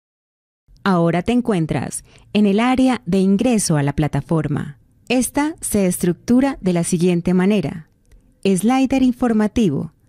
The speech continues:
Se muestran imágenes con información y publicidad de la Universidad del Quindío. Enlace para acceder a las preguntas frecuentes. En acceder, debes ingresar tu número de documento y contraseña.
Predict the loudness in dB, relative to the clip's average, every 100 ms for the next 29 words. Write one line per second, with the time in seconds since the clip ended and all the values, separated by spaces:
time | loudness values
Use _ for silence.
0 | _ -4 0 2 0 0 0 2 2 2
1 | 0 2 2 0 -2 0 0 0 -2 -2
2 | -2 -2 0 0 0 0 0 0 0 0
3 | -2 -2 0 0 0 -2 -4 -4 -4 -2
4 | -6 0 2 2 0 -4 -12 _ _ _
5 | 0 2 2 0 0 0 -2 -2 -2 0
6 | 2 2 0 -2 -2 0 2 2 0 -2
7 | -4 -2 -2 -2 -6 -10 -16 _ _ _
8 | _ _ 0 0 0 0 0 0 -4 -10
9 | _ _ -2 0 2 2 2 0 0 -2
10 | -2 0 4 4 4 4 2 2 2 0
11 | 2 0 -2 -4 -6 -4 -2 0 -2 0
12 | 0 0 -2 -8